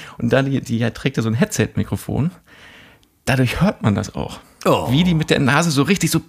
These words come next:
Speaker 1: back, da auf, <laughs> auf
Speaker 2: Oh.
Speaker 1: diese Stange, diese Stange aufknallt und dann hä-, hängt die da unten und singt ja sogar noch weiter,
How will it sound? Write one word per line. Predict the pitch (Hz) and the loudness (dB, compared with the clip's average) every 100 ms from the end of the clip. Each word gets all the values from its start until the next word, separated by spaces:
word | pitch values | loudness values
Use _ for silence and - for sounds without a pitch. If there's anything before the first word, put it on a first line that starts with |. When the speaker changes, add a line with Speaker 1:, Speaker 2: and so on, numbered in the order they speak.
| - | -2
Speaker 1:
back, | - - - - - | -2 0 -8 -8 -8
da | - - - - - | -8 -8 -6 -4 0
auf, | 285 - | -2 0
<laughs> | - 208 - | -2 -2 2
auf | 202 190 | 4 4
Speaker 2:
Oh. | 233 110 | 4 4
Speaker 1:
diese | 110 87 | 2 2
Stange, | - 233 - - 330 247 | 2 2 0 -4 0 0
diese | 151 151 | 2 0
Stange | - 226 214 | 2 2 2
aufknallt | - 120 - 113 120 185 | 2 0 -2 -2 0 0
und | 147 | 0
dann | 143 160 - - - - _ _ - | -2 -4 -12 -18 -20 -20 _ _ -14
hä-, | - 143 - - 55 - | -2 -2 -2 -16 -18 -6
hängt | 139 180 247 | 0 2 2
die | 269 | 2
da | 170 | 2
unten | - 160 - | 2 0 2
und | 110 | 2
singt | 139 254 302 | 4 2 2
ja | 151 | 0
sogar | 196 | 2
noch | 180 156 | 0 0
weiter, | 190 247 113 | 0 0 0